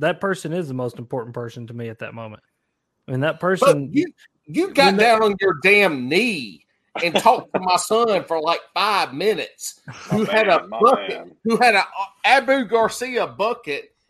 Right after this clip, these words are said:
Speaker 2: with some shit in it. He had no idea what to do. You talked to him for, like, ten, literally ten minutes. And this is,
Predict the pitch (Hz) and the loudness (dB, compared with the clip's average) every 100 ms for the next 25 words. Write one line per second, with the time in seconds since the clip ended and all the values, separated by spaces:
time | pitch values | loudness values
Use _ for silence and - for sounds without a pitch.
0 | _ - 180 180 180 156 - 262 262 196 | _ -8 -6 -6 -10 -10 -8 -8 -6 -4
1 | 165 165 - 160 247 302 202 170 147 180 | -4 -6 -8 -8 -8 -6 -4 -4 -4 -4
2 | 196 185 180 180 190 175 185 - 151 117 | -4 -4 -6 -4 -4 -4 -6 -8 -12 -6
3 | 180 240 185 151 - _ _ _ 175 147 | -4 -4 -6 -10 -14 _ _ _ -20 -14
4 | 294 427 - 320 277 - 214 220 214 208 | -12 -12 -4 -2 -2 -6 -6 -4 -8 -8
5 | 196 196 - - 220 - _ 131 208 359 | -8 -8 -12 -12 -12 -12 _ -14 -10 -6
6 | 269 151 143 110 _ - 269 240 196 196 | -6 -6 -8 -10 _ -16 -10 -10 -8 -8
7 | 202 135 _ - - - _ _ _ _ | -10 -12 _ -18 -18 -18 _ _ _ _
8 | _ _ _ _ _ 185 185 247 277 247 | _ _ _ _ _ -8 -6 -8 -8 -10
9 | 190 | -12